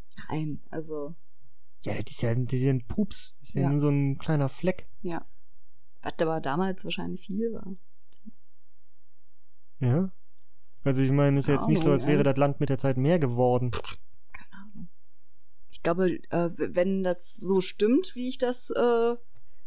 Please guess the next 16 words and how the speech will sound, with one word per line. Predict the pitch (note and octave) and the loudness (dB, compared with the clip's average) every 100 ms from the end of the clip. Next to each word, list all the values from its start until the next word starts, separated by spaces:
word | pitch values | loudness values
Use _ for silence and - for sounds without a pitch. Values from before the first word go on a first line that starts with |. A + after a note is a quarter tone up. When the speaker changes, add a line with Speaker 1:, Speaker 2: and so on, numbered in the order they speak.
| - - - - - - | -4 -4 -6 -6 -6 0
Speaker 1:
rausgesucht | G#3 A#3 - G#3+ G#3+ A3 - | 2 2 0 -4 -2 -4 -2
habe, | G#3+ G#3 A3 A3+ A3+ - - | 0 2 4 2 2 -4 -4
dann | - F#3+ | 0 2
gehört | F#3+ F3 G3 A3 - - - - | 2 2 2 0 -2 -4 -6 -2
anscheinend | F#3+ F3+ F#3 G3+ | -2 0 0 0
auch | - G3 - - - - - | 0 -2 -4 -6 -6 -6 0
Landstriche | F3+ F3+ A3 - - G#3 G#3+ A#3 G#3+ A3 A3 - - | 2 4 2 2 2 2 4 4 4 2 -2 -6 -4
oder | - F#3+ G3 | -2 -2 -2
so | G3 G3+ G3+ - | -2 -2 0 2
oder | F#3 F3+ | 2 2
einzelne, | - G3+ G3+ G#3 G3+ G3 G3 G3 | 2 2 0 2 4 4 2 0
was | F3+ F#3+ | -2 -2
weiß | F#3 | -2
ich, | A2 G3 - - - - - - - F3 | -2 -2 -2 -4 -6 -6 -6 -6 -4 0
ähm, | F3+ F#3 F#3 F#3 F3+ | 2 2 2 0 0
Grundstücke | F#3+ A#3 - - A#3+ B3+ A#3 A#3 | 4 6 4 0 0 4 4 2